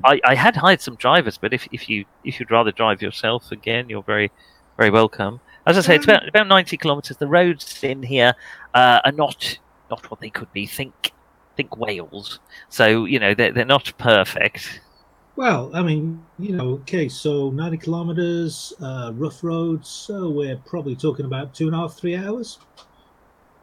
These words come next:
Speaker 2: Uh, sure, I, I expect so. Something along those lines. Yes,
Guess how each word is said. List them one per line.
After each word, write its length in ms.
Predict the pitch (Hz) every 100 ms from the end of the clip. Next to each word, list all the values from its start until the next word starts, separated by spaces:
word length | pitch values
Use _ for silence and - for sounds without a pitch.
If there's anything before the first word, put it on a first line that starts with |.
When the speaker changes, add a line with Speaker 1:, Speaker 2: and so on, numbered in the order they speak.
| - _ _
Speaker 2:
Uh, 240 | 151 156 196
sure, 320 | - 330 214
I, 160 | 135 120
I 100 | 147 131
expect 320 | - - -
so. 160 | 123 190
Something 380 | - 165 143 123
along 160 | 120
those 240 | 110 107 107
lines. 460 | 101 131 208 -
Yes, 320 | 277 269 -